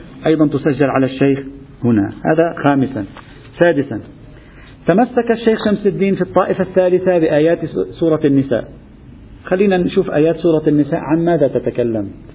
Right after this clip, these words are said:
آيات سورة النساء هو قال هكذا:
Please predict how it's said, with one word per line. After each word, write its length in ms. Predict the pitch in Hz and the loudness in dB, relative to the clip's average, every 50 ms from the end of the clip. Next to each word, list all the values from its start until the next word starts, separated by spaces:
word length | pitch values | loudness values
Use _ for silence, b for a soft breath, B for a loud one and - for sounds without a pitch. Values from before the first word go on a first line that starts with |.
| B B B B B B B B B B - - - - 156 185 | B B B B B B B B B B -20 -16 -4 -2 0 2
آيات 220 | 214 226 233 226 226 - | 4 2 2 0 -2 -2
سورة 220 | 214 214 208 208 208 | 0 2 2 4 2
النساء 420 | 214 202 202 202 202 - 202 - 156 | 2 4 4 2 2 0 0 2 2
هو 140 | 180 202 175 | 2 2 2
قال 260 | 190 - 202 190 170 | 2 2 2 2 4
هكذا: 340 | 170 170 165 - 135 123 | 2 0 2 0 0 0